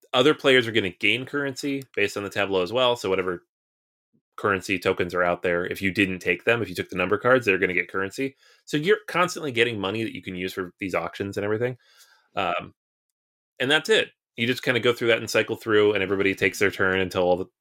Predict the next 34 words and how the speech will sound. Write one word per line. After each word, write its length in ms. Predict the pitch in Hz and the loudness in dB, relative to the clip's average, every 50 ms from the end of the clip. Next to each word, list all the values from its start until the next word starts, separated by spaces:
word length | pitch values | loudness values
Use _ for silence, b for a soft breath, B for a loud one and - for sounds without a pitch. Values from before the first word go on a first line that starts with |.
| _ _ - | _ _ -6
the 80 | - 87 | -4 -2
whole 120 | 92 92 | -2 0
deck 220 | 87 107 110 - | 2 2 2 2
is 100 | 127 101 | 0 0
run 160 | 107 104 101 113 | 0 2 2 2
out, 240 | 135 147 143 - - - | 2 2 0 -2 -4 -4
and 140 | 113 104 104 | -4 -2 0
then 100 | 104 104 | -2 -2
you 100 | 104 101 | -2 -4
see 300 | 98 - - 117 107 104 | -6 -6 -6 -4 -4 -2
who 420 | 107 113 113 107 104 101 98 92 - _ _ _ _ _ _ _ _ _ _ | -2 -2 -2 -2 -2 -4 -6 -8 -12 _ _ _ _ _ _ _ _ _ _
had 260 | - 110 104 98 95 | -6 -2 0 0 0
the 80 | 98 95 | -2 -4
most 360 | 95 98 98 98 95 - - | -4 -2 -2 -4 -4 -6 -8
sequences 460 | - 113 - - 92 85 - 87 85 | -8 -8 -8 -8 -10 -10 -10 -10 -12
of 100 | 85 80 | -10 -12
numbers. 440 | 85 78 78 78 - - - - B B B B B B B B B B | -12 -12 -12 -12 -14 -14 -14 -16 B B B B B B B B B B
So 100 | - 117 | -2 0
you 80 | 117 | 2
can 140 | - - 143 | 2 2 2
reorder 540 | 123 127 156 175 147 127 127 135 143 139 135 | 2 4 4 4 6 6 6 8 8 8 8
your 180 | 127 123 120 117 | 8 6 6 6
sequence, 600 | - 117 110 - 131 120 117 - - - - _ _ _ _ _ _ _ _ _ _ _ _ _ _ - | 4 2 2 2 2 0 0 -2 -8 -8 -10 _ _ _ _ _ _ _ _ _ _ _ _ _ _ -8
you 80 | - 98 | -4 -2
know, 120 | 90 87 87 | -2 -2 0
during 200 | - 101 98 95 | 0 0 0 -2
the 40 | 90 | -2
game, 260 | 90 98 95 95 92 | 0 0 0 0 0
however 200 | 92 95 90 90 | 0 0 0 0
you 80 | 92 90 | -2 -4
need 140 | 90 87 - | -6 -8 -8
to 80 | - | -4
do 140 | 82 92 92 | -2 0 0
it. 120 | 90 - | 0 0